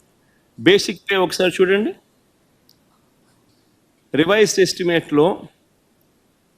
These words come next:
ముప్పై ఐదు వేల నాలుగు వందల ముప్పై తొమ్మిది కోట్లు అయితే పెరక్-, పెరగాల్సింది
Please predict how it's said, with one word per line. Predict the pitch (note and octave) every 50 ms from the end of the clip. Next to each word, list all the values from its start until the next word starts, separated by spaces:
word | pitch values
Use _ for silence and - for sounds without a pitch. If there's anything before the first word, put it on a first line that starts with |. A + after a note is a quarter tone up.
| _ _ _ -
ముప్పై | D3 E3+ E3+ - G3+ G#3+ G#3 G3+
ఐదు | G3 F#3 F#3+ F#3
వేల | F#3 F#3 F#3 F#3 F3+ F3
నాలుగు | E3+ E3+ F3 F3 F3+ F3
వందల | E3+ E3+ E3 E3 D#3+ D#3+
ముప్పై | D3+ D3+ D#3+ D3+ C#3+
తొమ్మిది | D3+ D3 D3 C#3 C3+ C3+ -
కోట్లు | C#3 D3 D3 - - C#3+
అయితే | C3+ C3 - E3+ G#3+ B3+ - - _ _ _ _ _ _ _ _ _ _ _ _ _ _ _ _ _ _ _ _ _ _ _ -
పెరక్-, | D#3+ D3 E3 G3 - - - - - -
పెరగాల్సింది | D#3+ D#3+ G3 G#3 A#3 B3 B3 A3+ - - G3 F3+ E3